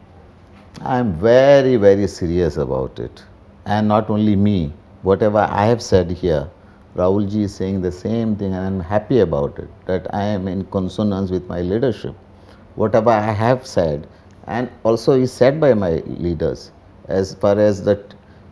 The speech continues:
cornering of tickets in the family, of, as far as the new faces coming up on the political horizon, as far as fighting of corruption, when Rahulji said that the s-, corruption is squeezing the common man,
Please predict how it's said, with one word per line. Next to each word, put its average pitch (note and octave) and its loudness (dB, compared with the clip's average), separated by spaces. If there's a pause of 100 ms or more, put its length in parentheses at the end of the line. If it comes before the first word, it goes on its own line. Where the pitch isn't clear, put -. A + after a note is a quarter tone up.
(340)
cornering B2 4
of A2 2
tickets G#2+ 0
in G2+ 0
the F#2+ 4
family, F2+ 0 (180)
of, G2 -4
as F#2+ -4
far G2 -2
as G#2 -2
the G#2+ -4
new A#2 4
faces G#2+ 2
coming G2 -2
up F#2+ 0
on F#2+ 0
the F#2 0
political F2+ -4 (300)
horizon, F#2 2 (280)
as G#2 2
far A2 0
as A2+ -4
fighting B2 2
of - 4
corruption, E2+ 0 (300)
when G#2 0
Rahulji G2+ 2
said B2+ 4 (300)
that G#2+ 4
the G2 4
s-, - -6
corruption A2 2
is G#2+ -2
squeezing A#2+ 0
the G#2 -2
common G2 0
man, E2 -4